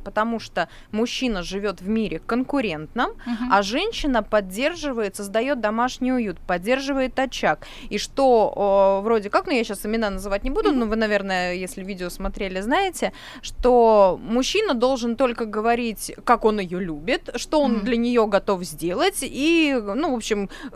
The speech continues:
Speaker 1: как в семье всё хорошо, нехорошо,
Speaker 2: Мгм.
Speaker 1: только в этом ключе.
Speaker 2: Если мужчина будет, не будет делиться с вами, а, своими проблемами, он будет своими проблемами делиться с кем-то другой. Всё. Будет та, которая его выслушает.
Speaker 1: То есть в любом случае должна быть золотая середина.
Speaker 2: Конечно.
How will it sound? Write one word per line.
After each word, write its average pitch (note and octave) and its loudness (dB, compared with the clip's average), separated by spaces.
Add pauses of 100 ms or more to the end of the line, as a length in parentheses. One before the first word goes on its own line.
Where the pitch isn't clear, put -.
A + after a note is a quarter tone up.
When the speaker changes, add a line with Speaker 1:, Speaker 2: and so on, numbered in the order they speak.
Speaker 1:
как D4+ 6
в - -10
семье A#3 -2
всё A3+ -2
хорошо, G#3+ 0
нехорошо, A#3+ 0
Speaker 2:
Мгм. A3+ 0
Speaker 1:
только B3 0
в A#3 -2
этом F3 0
ключе. D#3+ -8 (560)
Speaker 2:
Если A#3+ 0
мужчина A3+ 2
будет, G3+ -4
не G#3 2
будет G3 -2
делиться G#3 -2
с - -6
вами, F#3 0
а, F#3 -4
своими F#3+ -2
проблемами, G#3+ 2
он F#3+ 0
будет G3+ -2
своими F#3+ -4
проблемами G#3 0
делиться F#3+ -4
с - -16
кем-то F#3+ -8
другой. F#3 -6 (760)
Всё. - -10 (480)
Будет G3 0
та, B3+ 6
которая G#3+ -4
его G3+ -6
выслушает. C4 -4
Speaker 1:
То D#4 6
есть C#4+ 2
в C#4+ 2
любом D#4+ 4
случае F#4+ 0
должна A3+ 6
быть C4+ -2
золотая A#3 2
середина. A3 -2
Speaker 2:
Конечно. F#3+ -6